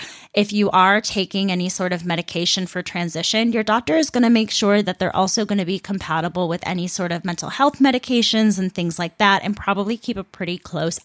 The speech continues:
eye on you. But again, we don't know how far into their transition the shooter was and things like that.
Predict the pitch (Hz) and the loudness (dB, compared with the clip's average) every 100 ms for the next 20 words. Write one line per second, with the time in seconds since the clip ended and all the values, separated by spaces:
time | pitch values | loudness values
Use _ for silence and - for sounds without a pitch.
0 | - 156 180 247 285 320 330 320 - - | -6 -4 0 4 6 8 6 4 -4 -16
1 | - - 220 196 165 160 240 269 294 214 | -4 0 2 2 0 0 0 2 2 2
2 | 214 214 208 - - 208 208 214 208 202 | 4 4 2 0 2 2 4 2 2 2
3 | 185 185 202 190 - 190 180 170 170 180 | -2 -2 0 0 0 -2 -2 -2 -2 -2
4 | 170 170 175 - 170 170 156 135 143 175 | -2 -2 -2 -2 -2 -2 -2 -2 -2 -4
5 | 170 156 156 151 - 220 202 196 | -6 -8 -6 -8 -2 4 4 2